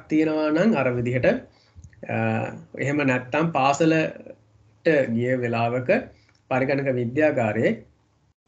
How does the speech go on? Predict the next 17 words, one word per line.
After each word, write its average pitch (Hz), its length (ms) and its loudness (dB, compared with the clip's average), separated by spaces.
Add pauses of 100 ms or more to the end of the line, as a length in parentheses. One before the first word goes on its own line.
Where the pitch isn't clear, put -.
(300)
අපිට 131 220 -4
පුළුවන් 135 380 0 (540)
ඩෙස්ක්ටොප් 147 460 0
එකට 139 240 -2
ගිහිල්ලා 135 320 -2
මෙන්න 127 220 0
මේ 143 200 -2
this 127 200 -2
P 151 180 2
C 151 160 0
කියන 147 160 0
එක 131 140 0
රයිට් 120 220 0
ක්ලික් 147 240 -2
කරලා 143 260 -2
ප්‍රොපර්ටීස් 143 480 0
ගියාම 110 320 2